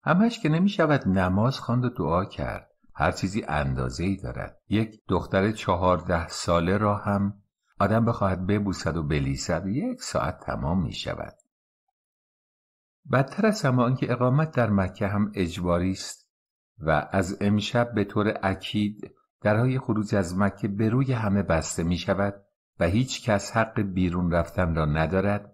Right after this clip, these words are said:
و اگر کسی پیدا شود مثل من که بگوید: "بابا جان، ما خدا را دیدیم، اجازه بدهید برویم کس و کارش را ببینیم و مثلاً در ریاض پسر خاله اش را زیارت کنیم"، آن وقت است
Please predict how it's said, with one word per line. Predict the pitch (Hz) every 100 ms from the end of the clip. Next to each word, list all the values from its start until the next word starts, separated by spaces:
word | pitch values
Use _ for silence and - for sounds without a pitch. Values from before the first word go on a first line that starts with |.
| _
و | 85
اگر | 92 92 117
کسی | - 117 - 120
پیدا | 110 104 117
شود | 120 95 78 65 - _ _
مثل | 85 87 101 104 - 101 98
من | 95 101 107 92 -
که |
بگوید: | 135 80 92 98 95 - -
"بابا | - 76 104
جان، | 113 127 110
ما | 110
خدا | 117 110 101
را | 101 117
دیدیم، | 101 110 123 135 123 101 98 - _ -
اجازه | 92 90 87 104
بدهید | 110 120 123 104
برویم | 101 117 123 131
کس | 127 104 -
و | 95
کارش | - 101 135 135 120
را |
ببینیم | 101 92 90 82 82 - - _ -
و | 90
مثلاً | 95 104 - 110 131 127 107 -
در | 90
ریاض | 87 95 110 131 139 -
پسر | 101 - 110
خاله | 107 110 110
اش | 131 143 -
را | 123
زیارت | 104 101 90 92 -
کنیم"، | 98 95 110 120 - _ -
آن | 76 78
وقت | 90 -
است | 110 110 - -